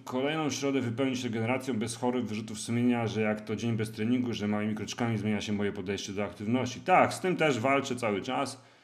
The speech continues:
że, „Trenerze, przecież no jak to, dzień wolny to bez sensu, to przecież ja mogłabym w tym czasie schudnąć, zrobić coś, spalić, poruszać się, zmęczyć się, tak?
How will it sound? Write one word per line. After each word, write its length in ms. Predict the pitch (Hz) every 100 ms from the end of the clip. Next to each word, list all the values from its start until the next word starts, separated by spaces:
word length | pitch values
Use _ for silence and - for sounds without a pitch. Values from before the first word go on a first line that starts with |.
| _
że, 100 | 120
„Trenerze, 420 | 113 147 156 110
przecież 420 | 107 127 123 127 139
no 220 | 139 139
jak 260 | 139 107
to, 120 | 107 101 87 71 71 71 107
dzień 260 | 104 143
wolny 380 | 113 123 147 160
to 100 | 165
bez 220 | 165 180
sensu, 360 | - 185 120 113
to 120 | -
przecież 280 | 120 - 117
ja 80 | 127
mogłabym 380 | 127 123 120 117
w 40 |
tym 120 | 120
czasie 440 | 123 120 - 120 113
schudnąć, 640 | - - 135 117 107 98
zrobić 400 | 117 139 127 -
coś, 240 | 113 101
spalić, 480 | - - 131 131 107
poruszać 500 | - 143 147 135 127
się, 120 | -
zmęczyć 500 | 107 123 156 131 123
się, 140 | - 113
tak? 300 | 117 139